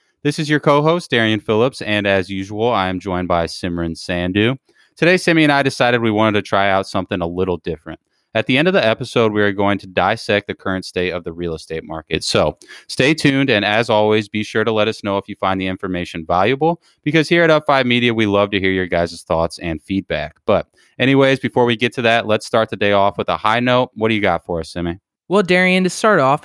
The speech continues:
Speaker 2: Amazon's Jeff Bezos is upping his philanthropic efforts as he recently committed to donating a hundred million dollars to Feeding America. Feeding America is a nonprofit organization that provides meals to over forty million people a year.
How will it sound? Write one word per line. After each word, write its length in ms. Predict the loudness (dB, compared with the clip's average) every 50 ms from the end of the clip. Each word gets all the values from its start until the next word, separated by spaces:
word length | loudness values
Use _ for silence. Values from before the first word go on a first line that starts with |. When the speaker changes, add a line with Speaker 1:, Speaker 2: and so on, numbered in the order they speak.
| -4 -4
Speaker 2:
Amazon's 540 | -2 0 0 0 0 0 0 0 -2 -2
Jeff 280 | -2 0 0 0 0 0
Bezos 480 | 0 0 0 2 2 0 0 0 -2 -6
is 120 | -8 -4
upping 340 | -4 -4 -2 0 -2 -2 -2
his 180 | -4 -8 -10
philanthropic 760 | -6 -4 -2 0 0 0 2 2 2 4 4 2 0 0 2 0
efforts 360 | 0 0 0 0 -2 0 -2
as 200 | -2 -2 -2 -4
he 180 | -4 -4 -4
recently 540 | -2 0 0 0 0 2 2 2 4 4 2
committed 460 | 2 0 0 0 2 2 2 0 0
to 120 | -2 -4 -2
donating 560 | 0 0 0 2 2 0 0 0 0 0 -2
a 80 | -2 -2
hundred 420 | -2 -2 0 2 4 4 4 4
million 380 | 4 2 2 4 4 2 2 2
dollars 380 | 4 4 4 4 2 0 0
to 100 | -4 -6
Feeding 400 | -4 -4 -4 -4 -4 -4 -4 -4
America. 560 | -2 0 0 2 2 0 0 -2 -6 -8 -8 -10 _ _ -20 _ _ _
Feeding 300 | 0 2 2 2 2 0
America 420 | 2 2 2 2 2 0 0 0
is 180 | 0 0 2 0
a 140 | 0 0 0
nonprofit 720 | 0 0 2 2 2 2 2 2 2 2 2 2 2 2
organization 680 | 2 2 2 0 -2 -2 -2 -2 -2 -2 -2 -4 -6 -4
that 180 | -2 -4 -4 -4
provides 420 | -4 -2 0 0 0 0 -2 -4
meals 380 | -4 -4 -2 -2 -2 -4 -4 -6
to 160 | -6 -4 -2
over 320 | 0 -2 -2 -2 -2 -4
forty 460 | -6 _ _ 0 2 4 4 4 2
million 560 | 2 0 0 2 4 4 4 4 4 2 0 0
people 420 | -2 -4 -6 -4 -2 0 0 0
a 40 | 0
year. 360 | 0 -2 -4 -4 -6 -8